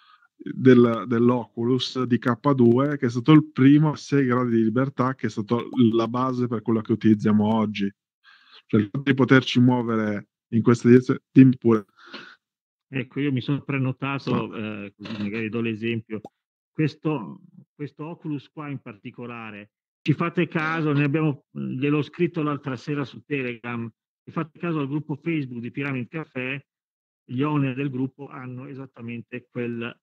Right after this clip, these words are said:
Speaker 2: Oculus lì, che è stato indossato in occasione del decimo compleanno di Pyramid Café in piena ibernazione, e il messaggio che davamo al gruppo era: "Torneremo con la realtà virtuale".
Speaker 1: Ok.
Speaker 2: Ok.
Speaker 1: Comunque andiamo av-, <laughs> andiamo avanti, penso che ci sia stato un,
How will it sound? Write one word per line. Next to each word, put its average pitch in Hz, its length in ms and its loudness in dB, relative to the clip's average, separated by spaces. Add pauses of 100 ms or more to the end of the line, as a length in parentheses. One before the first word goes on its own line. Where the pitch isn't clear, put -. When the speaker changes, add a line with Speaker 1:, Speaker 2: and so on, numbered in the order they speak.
Speaker 2:
Oculus 127 560 -10
lì, 139 380 -2 (440)
che 127 300 -10
è 127 260 -12
stato 147 280 -8
indossato 127 560 -8
in 127 60 -4
occasione 127 360 -6
del 123 120 -6
decimo 127 360 -6
compleanno 131 520 -8
di 117 80 -8
Pyramid 127 260 -8
Café 170 300 -10
in 143 160 0
piena 127 440 -2
ibernazione, 117 1040 -6
e 160 120 -8
il 139 120 -2
messaggio 143 560 -4
che 127 120 -8
davamo 147 300 -2
al 170 100 0
gruppo 120 360 -6
era: 117 340 -4 (500)
"Torneremo 127 800 2
con 127 200 -2
la 120 100 -4
realtà 120 300 -8
virtuale". 113 680 -8 (380)
Speaker 1:
Ok. 113 440 4
Speaker 2:
Ok. 110 320 0 (1200)
Speaker 1:
Comunque 117 260 8
andiamo 127 380 2
av-, - 60 -10
<laughs> 135 580 -6
andiamo 131 340 4
avanti, 131 440 -6
penso 123 300 0
che 120 220 2
ci 117 80 -10
sia 127 120 4
stato 127 420 2
un, 127 200 2